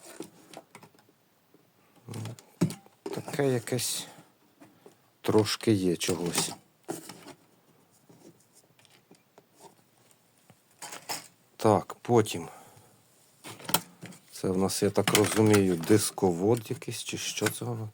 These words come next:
Ні. Коротше, хрен його знає, що це воно таке.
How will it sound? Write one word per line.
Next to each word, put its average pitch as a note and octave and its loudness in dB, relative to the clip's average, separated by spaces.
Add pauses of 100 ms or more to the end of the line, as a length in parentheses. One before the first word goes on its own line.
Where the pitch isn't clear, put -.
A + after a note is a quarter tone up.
(120)
Ні. A2 -2 (1600)
Коротше, A#2 0
хрен A2+ 6
його G2 4
знає, F#2+ 4
що - 0
це - -2
воно F2+ 2
таке. D3+ 0